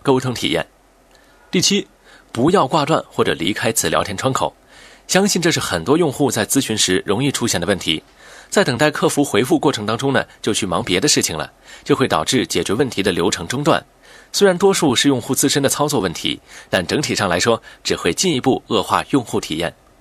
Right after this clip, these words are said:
主动去提示用户不要断线或者离开，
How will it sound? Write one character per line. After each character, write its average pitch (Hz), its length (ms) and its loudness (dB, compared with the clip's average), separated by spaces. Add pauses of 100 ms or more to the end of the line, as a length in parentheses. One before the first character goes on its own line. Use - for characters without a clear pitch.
(360)
主 135 160 4
动 196 120 4
去 151 120 0
提 123 180 2
示 147 140 4
用 135 120 4
户 92 240 0
不 104 120 2
要 98 100 4
断 104 180 -2
线 - 300 2
或 - 100 -6
者 90 80 0
离 87 160 0
开， 123 240 0